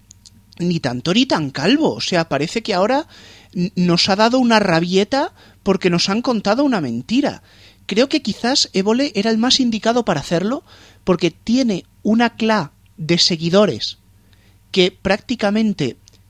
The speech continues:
creen lo que le dice y le siguen fervientemente,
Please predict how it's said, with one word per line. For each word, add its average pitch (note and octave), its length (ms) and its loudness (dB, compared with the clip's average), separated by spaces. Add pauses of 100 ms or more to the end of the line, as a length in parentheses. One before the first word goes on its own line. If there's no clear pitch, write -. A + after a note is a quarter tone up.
(220)
creen A3 320 2
lo G#3+ 100 2
que G3+ 100 -2
le F3+ 120 -2
dice A3 240 -4
y D3 40 -2
le D3 120 -2
siguen G#3 280 -2
fervientemente, F3+ 960 -2